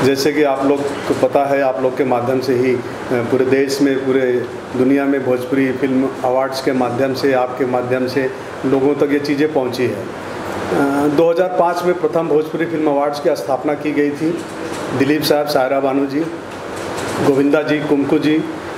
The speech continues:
इनके कर कमलों द्वारा जो लैंप जलाया गया था, आज वो जलता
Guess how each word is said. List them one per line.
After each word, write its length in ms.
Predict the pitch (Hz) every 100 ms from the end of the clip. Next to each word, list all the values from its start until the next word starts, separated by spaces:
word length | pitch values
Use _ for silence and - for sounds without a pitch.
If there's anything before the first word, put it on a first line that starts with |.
| 143
इनके 220 | 143 160
कर 240 | 156 147
कमलों 360 | 147 147 147 156
द्वारा 240 | 147 151
जो 180 | 147 147
लैंप 320 | 131 139 165
जलाया 280 | 151 135 135
गया 200 | 135 135
था, 340 | 127 131 143 - - -
आज 200 | 135 139
वो 80 | 139
जलता 540 | 127 123 135 - -